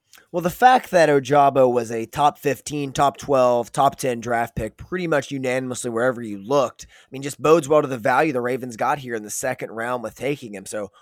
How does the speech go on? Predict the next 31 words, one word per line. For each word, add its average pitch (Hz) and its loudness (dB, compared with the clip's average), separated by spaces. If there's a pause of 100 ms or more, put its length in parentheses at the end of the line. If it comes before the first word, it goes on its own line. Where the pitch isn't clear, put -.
(140)
why 123 -2
not? 165 -4
You 139 -8
can 147 -10
get 143 -2
a 123 -8
fringe 131 -6
guy 127 2
there. 196 -2
So, 139 2 (240)
no, 139 0 (200)
excellent 170 0
pick 143 -2
by 127 2
them. 131 -2
They 127 -2
can 131 -8
let 139 0
him 135 -8
wait, 127 0
not 123 -4
force 131 -6
him 113 -12
back. 117 -2
The 120 -8
Ravens 127 -2
are 127 2
a 120 -2
perennial 143 0
good 127 -2
team. 131 -6